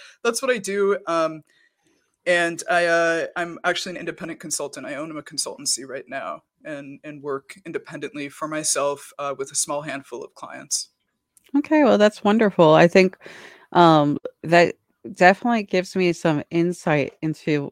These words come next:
Speaker 2: your interest in humanity, so to speak, right? And
Speaker 1: Yes.
Speaker 2: I feel like when we, when we work in U F Os, we're actually really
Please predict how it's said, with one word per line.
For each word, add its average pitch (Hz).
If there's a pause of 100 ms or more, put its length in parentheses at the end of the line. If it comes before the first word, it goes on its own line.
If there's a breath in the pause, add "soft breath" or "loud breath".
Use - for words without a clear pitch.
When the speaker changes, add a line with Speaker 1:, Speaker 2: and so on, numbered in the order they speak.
(140)
Speaker 2:
your 165
interest 147 (120)
in 143
humanity, 143
so 135
to 139
speak, -
right? 156
And 156
Speaker 1:
Yes. - (340 loud breath)
Speaker 2:
I 185
feel 254
like 220
when 202
we, 185
when 202
we 190
work 202
in 233
U 180
F 170
Os, 147
we're 165
actually 175
really 160